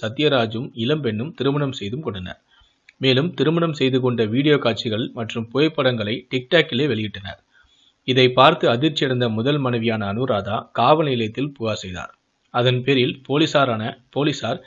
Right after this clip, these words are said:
சத்யம்ராஜ் மற்றும் அனுராதாவை வரவழைத்து பேச்சுவார்த்தை நடத்தினர்.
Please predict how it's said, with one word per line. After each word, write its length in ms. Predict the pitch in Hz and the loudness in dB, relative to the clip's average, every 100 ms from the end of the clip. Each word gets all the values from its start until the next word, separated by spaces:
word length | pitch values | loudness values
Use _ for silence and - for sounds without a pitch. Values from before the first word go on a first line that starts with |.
| - - - | -20 -20 -4
சத்யம்ராஜ் 560 | 127 123 160 147 127 127 | -2 2 2 4 2 0
மற்றும் 460 | 113 113 123 151 - | -2 -4 -4 -4 -4
அனுராதாவை 600 | 117 151 147 135 123 117 | 0 6 6 6 2 2
வரவழைத்து 640 | 107 127 123 101 101 127 | 2 2 2 -2 -6 -4
பேச்சுவார்த்தை 560 | - 139 139 123 104 120 | 0 0 2 -2 0 -2
நடத்தினர். 400 | 98 - 92 | -4 -10 -14